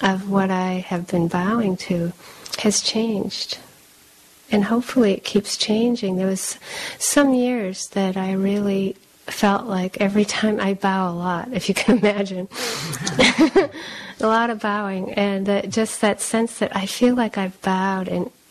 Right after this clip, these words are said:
every mental state possible. Just <laughs> through every kind of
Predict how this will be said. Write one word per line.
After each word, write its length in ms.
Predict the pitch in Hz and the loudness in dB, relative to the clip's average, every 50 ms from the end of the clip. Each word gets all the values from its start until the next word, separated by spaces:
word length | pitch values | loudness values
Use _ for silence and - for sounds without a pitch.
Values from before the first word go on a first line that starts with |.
| - _ - | -20 _ -2
every 400 | 277 214 208 208 208 214 208 196 | 2 2 2 2 2 2 2 2
mental 480 | 185 175 180 175 175 175 - - 185 180 | 2 0 0 0 -2 -4 -4 -4 -4 -4
state 520 | - - - - 180 180 180 - - - | -4 -6 -4 0 0 0 0 0 -4 -8
possible. 640 | - - 180 170 165 - - 196 185 - 175 170 - - - - - - - 185 180 160 - - - - - - - - - - - - - - - - - _ - - - - | -6 -4 -2 -2 -2 -2 -2 -2 0 0 0 0 -2 -4 -12 -20 -20 -20 -20 -18 -18 -18 -20 -20 -20 -20 -20 -20 -20 -20 -20 -20 -20 -20 -20 -20 -20 -20 -20 _ -20 -20 -16 -12
Just 380 | - - 190 185 - - - - - - - _ _ _ - - - _ _ _ _ _ _ - - - - - | -2 0 0 0 0 -4 -8 -10 -12 -20 -20 _ _ _ -20 -20 -20 _ _ _ _ _ _ -20 -20 -14 -6 -4
<laughs> 100 | - - - - 480 523 554 - - 311 - - 277 254 - - _ - - - - - - - - - - - - - | -4 -4 -4 -6 -8 -8 -2 2 2 4 4 4 2 0 -2 -8 _ -20 -20 -18 -16 -16 -16 -16 -16 -18 -18 -20 -14 -12
through 420 | - - - - 240 226 208 - - | -8 -8 2 6 6 6 6 6 2
every 480 | - 208 214 214 214 220 214 208 208 202 - | -2 -2 -2 0 0 0 2 0 0 -2 -6
kind 500 | - - 208 196 190 190 185 180 180 180 | -2 0 2 2 2 2 0 0 -2 -2
of 280 | 180 180 190 - - | -2 -4 -6 -8 -12